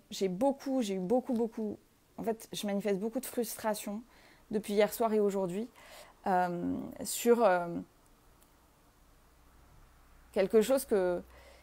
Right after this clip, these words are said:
qu'il faut que je débloque. Euh, vraiment, faut, faut que je le débloque. Je vais le débloquer, hein, mais, mais là, en tout cas, ça me frustre. Voilà, je veux, je veux acheter une maison pour mes enfants, je vais sécuriser, c'est tout ça, et, et je, je, je vois les prix de l'immobilier, ça,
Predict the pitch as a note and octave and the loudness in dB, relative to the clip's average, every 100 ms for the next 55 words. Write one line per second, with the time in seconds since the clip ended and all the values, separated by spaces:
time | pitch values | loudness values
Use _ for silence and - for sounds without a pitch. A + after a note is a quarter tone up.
0 | - - A3+ A#3 G3 G#3+ G3+ G#3+ G#3+ F3+ | -20 -8 2 2 4 2 2 2 0 0
1 | F3 G3+ A3 G#3+ E3+ F3+ F3+ F3+ F3 E3+ | 0 -4 -4 -4 -6 -6 -8 -6 -4 -2
2 | F3+ D#3+ B3 A3 F#3 G3+ D#4 C4 G#3+ F#3+ | -2 0 2 4 4 2 2 0 0 0
3 | F3 - F#3+ F#3 G#3 G#3 - A3+ F#3 F3 | 0 -2 -2 0 0 -2 -2 -2 -2 -4
4 | - G#3 G#3 - - G#3+ - F#3 F3 F3+ | -4 -4 -4 -6 -6 -6 -4 -4 -2 -2
5 | E3 D#3 E3 E3+ E3+ E3 - - - - | -4 -8 -8 -8 -8 -8 -14 -20 -20 -20
6 | - - - - _ _ _ _ _ - | -20 -20 -20 -20 _ _ _ _ _ 0
7 | G3 - A3 A3+ A#3 A#3 A#3+ A#3 G#3+ G3+ | 2 6 8 10 8 6 4 2 0 0
8 | G3+ G3 A#3+ A3+ G3 F#3+ - G#3+ A3+ G#3 | 0 0 2 0 0 -4 -2 -2 0 2
9 | G3 A3+ A3 G#3 - A#3 A#3 - G3+ F#3+ | 4 4 4 -4 0 4 4 4 2 2
10 | G3 F3 F#3+ F3+ F3 F3+ F3 F3+ A3 G#3+ | 0 0 0 -2 -2 -4 -4 0 2 2
11 | F3 - G#3+ A3 G3+ F#3+ F#3 A3+ A#3 A#3 | 0 -2 0 0 0 -2 2 4 6 4
12 | A3+ | 0